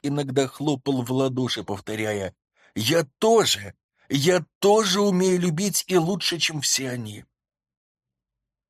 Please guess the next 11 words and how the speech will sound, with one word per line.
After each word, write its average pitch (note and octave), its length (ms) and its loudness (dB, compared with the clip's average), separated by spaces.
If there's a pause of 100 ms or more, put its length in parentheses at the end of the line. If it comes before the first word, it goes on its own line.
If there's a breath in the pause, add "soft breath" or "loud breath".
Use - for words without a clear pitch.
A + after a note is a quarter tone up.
(580)
И B2+ 100 -4
вот E3 380 -2
он C3 240 -2
начал A2+ 420 -4
робко A#2+ 380 -6
и A#2+ 160 -6
бесконечно A2 760 -6
трогательно G#2+ 600 -8
ухаживать G2 640 -8
за G2+ 120 -8
мной. G2 400 -12